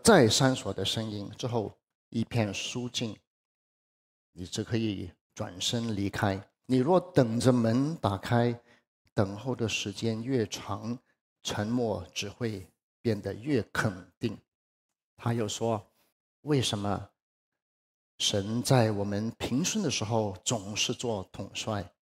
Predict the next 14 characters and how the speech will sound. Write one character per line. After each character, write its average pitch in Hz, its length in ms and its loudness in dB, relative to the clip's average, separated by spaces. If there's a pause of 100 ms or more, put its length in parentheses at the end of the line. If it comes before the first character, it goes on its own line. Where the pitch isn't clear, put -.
(520)
而 101 140 -4
在 117 220 2
我 107 140 -2
们 107 320 -4
遇 127 120 0
到 117 220 6
困 147 380 2
难 107 180 2
的 107 100 4
时 - 160 0
候 104 400 -6 (280)
却 - 240 -4
如 110 420 -4
此 95 340 -2